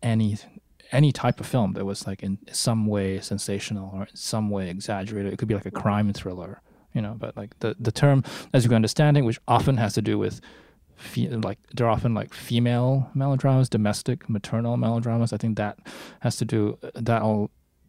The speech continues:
a lot of it comes from Cirque. So he was, like, very important to,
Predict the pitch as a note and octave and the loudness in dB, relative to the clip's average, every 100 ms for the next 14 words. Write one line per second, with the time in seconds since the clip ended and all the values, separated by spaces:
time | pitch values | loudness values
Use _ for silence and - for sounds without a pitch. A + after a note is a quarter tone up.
0 | - B2+ B2+ G#2 - G#2 G2 G2 G2 F2+ | 0 4 4 2 -2 -4 -4 -4 -4 -6
1 | - - A2+ A2+ G#2+ - G2 - - - | -10 -4 0 2 2 0 -6 -10 -20 -20
2 | C3+ A2 G2+ F#2+ - - G#2 - G#2+ F#2+ | -4 0 0 0 -6 -8 -8 -6 -2 -2